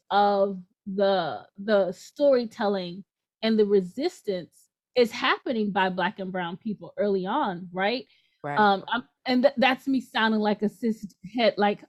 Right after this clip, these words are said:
Speaker 1: "Oh, I know this random fact." Now I'm sounding like the white people in the anti-racism community, like, "I heard that the Black people crossed the bridge." <laughs> So that's me with my little fragile cis hetness, like,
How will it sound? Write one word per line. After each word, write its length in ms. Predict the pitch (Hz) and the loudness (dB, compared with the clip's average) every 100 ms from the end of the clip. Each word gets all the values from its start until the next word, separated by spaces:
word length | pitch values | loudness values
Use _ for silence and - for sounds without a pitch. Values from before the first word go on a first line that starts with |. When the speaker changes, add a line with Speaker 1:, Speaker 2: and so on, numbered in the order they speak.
| - | 0
Speaker 1:
"Oh, 400 | 453 494 277 214 | 0 2 -2 -2
I 160 | - 269 | -4 0
know 140 | 311 269 | 0 0
this 200 | 254 233 | -2 -4
random 360 | 240 269 311 330 | -6 -6 -8 -2
fact." 240 | 381 339 | 0 0
Now 200 | 240 247 247 | 0 -2 0
I'm 100 | 262 | -2
sounding 280 | 262 240 | -2 -2
like 180 | 226 226 | 0 0
the 80 | 214 | 0
white 240 | 208 208 | -2 -2
people 340 | 226 208 208 202 | -2 -4 -4 -2
in 140 | 214 | -2
the 100 | 202 | -2
anti-racism 800 | 202 208 208 190 196 220 202 196 | -4 -4 -4 -4 -4 -6 -8 -8
community, 320 | 196 185 160 | -8 -10 -10
like, 180 | 143 123 _ _ _ - | -14 -18 _ _ _ 2
"I 300 | 359 605 480 | 6 8 6
heard 300 | 349 277 254 | 6 4 4
that 160 | 220 208 | 0 -10
the 100 | 202 | -10
Black 500 | 214 311 508 640 - | -10 0 2 2 2
people 880 | - 294 254 233 254 240 240 240 240 - _ _ - | 2 2 2 -4 -8 -8 -8 -8 -10 -12 _ _ -6
crossed 440 | - 427 302 247 - | 2 4 4 2 2
the 160 | 220 | 2
bridge." 760 | 202 359 605 349 277 254 247 285 370 311 - 262 - | 4 4 6 8 6 4 0 2 0 0 -8 -12 6
<laughs> 680 | 571 370 330 - 698 539 - 494 - 370 480 - 762 - - - - | 6 8 6 8 8 8 6 4 4 4 2 2 2 2 -2 0 2
So 220 | 269 262 | 2 2
that's 260 | 320 311 - | 4 4 4
me 320 | 349 370 359 | 2 6 6
with 160 | 339 320 | 4 0
my 180 | 311 302 | 4 4
little 240 | 302 294 | 4 2
fragile 520 | 294 311 294 294 285 | 0 -2 0 0 -4
cis 240 | 285 302 294 | -8 -10 -8
hetness, 460 | - 285 247 269 269 | -4 -4 -2 -6 -4
like, 220 | 285 | -6